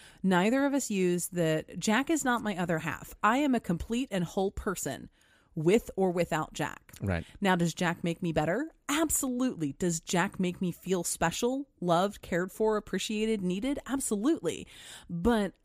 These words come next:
Speaker 1: I can exist as a human being outside what Jack brings to the world.
Speaker 2: Right.
Speaker 1: Um, cute story time. You ready? Cute story time. So at our wedding, uh, neither of us are big fans of cake.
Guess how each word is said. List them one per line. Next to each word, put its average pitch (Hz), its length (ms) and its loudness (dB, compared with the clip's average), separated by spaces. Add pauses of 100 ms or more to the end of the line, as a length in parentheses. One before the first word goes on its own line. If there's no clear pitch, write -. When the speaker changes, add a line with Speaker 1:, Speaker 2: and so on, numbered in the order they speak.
Speaker 1:
I 226 180 4
can 208 340 0
exist 190 800 2
as 180 160 -2
a - 20 -4
human 220 380 -2
being 151 480 0 (680)
outside 175 840 2
what 160 360 0
Jack 151 380 -2
brings 147 760 -4 (540)
to 180 340 6
the 151 100 6
world. - 520 -6
Speaker 2:
Right. 87 340 2 (680)
Speaker 1:
Um, 156 540 2 (480)
cute 294 220 6
story 330 280 4
time. 247 360 4
You 208 120 2
ready? 196 240 2 (160)
Cute 247 200 -2
story 240 260 0
time. 185 200 -2 (280)
So 226 480 2 (240)
at 247 240 2
our 220 260 4
wedding, 180 440 -2 (200)
uh, 175 140 2
neither 185 420 2
of 277 80 0
us 285 140 -2
are 262 60 -4
big 226 180 -2
fans 220 240 -2
of - 80 -6
cake. - 300 -6